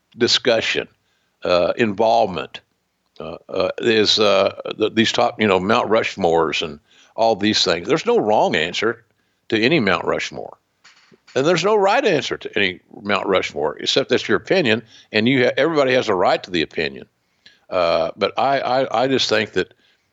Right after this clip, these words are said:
you know, we're, uh, when you talk about the greatest tag teams, for me, if I did the top five tag teams,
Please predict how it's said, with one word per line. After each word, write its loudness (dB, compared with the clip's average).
you -4
know, 0
we're, -2
uh, 0
when 0
you 2
talk 0
about -2
the -6
greatest -2
tag 0
teams, -6
for 0
me, 0
if -4
I 2
did 0
the -12
top -2
five 0
tag 0
teams, -8